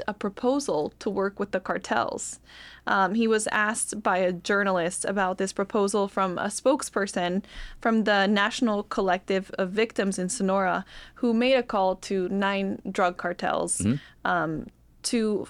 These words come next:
Speaker 1: achieve some sort of social pact that will help them find their fa-, family members,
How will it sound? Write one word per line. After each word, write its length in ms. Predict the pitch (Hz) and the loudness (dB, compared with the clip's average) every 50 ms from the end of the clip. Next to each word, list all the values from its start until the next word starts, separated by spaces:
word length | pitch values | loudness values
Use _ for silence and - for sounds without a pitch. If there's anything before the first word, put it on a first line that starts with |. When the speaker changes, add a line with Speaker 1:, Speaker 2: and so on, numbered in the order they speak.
| - _ - | -12 _ -4
Speaker 1:
achieve 400 | - 254 254 - - 269 269 240 | -4 -4 -2 0 0 2 2 0
some 260 | - - 277 233 240 | 0 -2 0 0 0
sort 220 | 233 - 247 214 202 | 0 0 0 0 0
of 120 | 185 - | -2 -4
social 380 | - - 185 185 190 - - - | -2 -2 -2 -2 0 -2 -6 -6
pact 520 | - - - - 202 208 - - - - - | -4 -4 -4 -4 -4 -6 -10 -16 -16 -14 -8
that 240 | - 214 202 190 196 | -4 -2 0 0 0
will 180 | 202 190 185 196 | 0 0 -2 -2
help 260 | - 208 202 196 - | -2 -4 -4 -2 -2
them 240 | - 202 190 190 196 | -2 -2 0 -2 -2
find 300 | - 202 196 196 202 208 | -4 -4 -4 -2 -2 -2
their 100 | 214 208 | -2 -4
fa-, 240 | 214 - 214 214 - | -2 -2 -4 -4 -2
family 320 | - 214 220 220 226 220 | -2 -2 0 0 0 0
members, 600 | 214 214 214 208 208 208 208 208 202 208 208 - | 0 0 0 0 0 0 0 0 0 -2 -4 -6